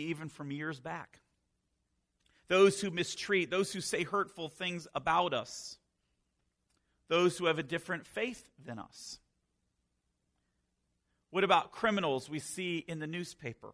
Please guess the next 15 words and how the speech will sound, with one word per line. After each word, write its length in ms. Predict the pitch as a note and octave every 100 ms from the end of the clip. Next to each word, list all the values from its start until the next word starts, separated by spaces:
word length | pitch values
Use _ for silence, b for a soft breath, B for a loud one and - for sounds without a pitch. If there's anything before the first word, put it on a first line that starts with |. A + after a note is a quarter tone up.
| - _ _ _ _ _ _ _
or 100 | -
we 140 | C3 D3
hear 420 | D3+ D#3 D3 C3 - _ _ _
on 160 | C3+ C#3
the 80 |
news? 560 | C3+ D#3+ G2+ - - - _ _ _ _ _ _ _ _ _ _ _ _ _ _ _ _ _ _ _ _ _ _ _
Now, 100 | G#3
if 100 | A3
you've 160 | B3+ B3
been 140 | B3
a 40 |
victim 500 | A3+ C#3 A#3 - F#3 -
of 120 | D3
a 40 |
crime, 640 | - - G3 F3+ A#2 G#2+